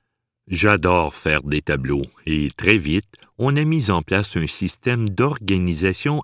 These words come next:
assez rigide pour établir qui s'occupait de quoi à la maison.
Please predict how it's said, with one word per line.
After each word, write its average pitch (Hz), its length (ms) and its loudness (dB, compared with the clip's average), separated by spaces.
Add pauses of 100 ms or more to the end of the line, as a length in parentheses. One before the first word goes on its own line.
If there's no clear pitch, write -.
assez 127 360 0
rigide 104 520 0
pour 78 160 -6
établir 78 580 -2 (140)
qui 147 220 -4
s'occupait 85 600 -4
de 82 140 -2
quoi 87 360 -2 (120)
à 71 100 -4
la 64 140 -6
maison. 69 420 -6